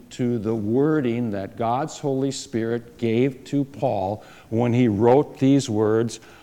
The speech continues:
"All this is from God who reconciled us through Christ and gave us the ministry of reconciliation."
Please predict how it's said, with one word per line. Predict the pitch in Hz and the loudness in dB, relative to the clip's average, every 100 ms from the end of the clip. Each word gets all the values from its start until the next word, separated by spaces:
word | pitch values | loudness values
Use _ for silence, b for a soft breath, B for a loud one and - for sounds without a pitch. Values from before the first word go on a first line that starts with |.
| B | B
"All | - 113 135 151 | 0 6 8 6
this | 135 135 143 - | 6 4 4 0
is | 135 | -2
from | - 135 | 0 0
God | 113 113 120 123 | 4 6 6 4
who | 117 | 2
reconciled | 101 113 131 139 135 - 127 123 123 | 2 2 2 0 0 0 2 2 2
us | 120 | -2
through | - 139 139 | -2 -2 -2
Christ | - 110 110 - | 0 -2 -2 -4
and | 98 92 | -8 -2
gave | 120 143 | 4 4
us | 151 151 | 4 0
the | 127 | -2
ministry | 123 127 131 - 127 | 0 0 -2 0 0
of | 123 | 2
reconciliation." | 113 117 123 120 131 127 123 104 101 - | 0 -2 -6 -4 -2 0 2 0 0 -4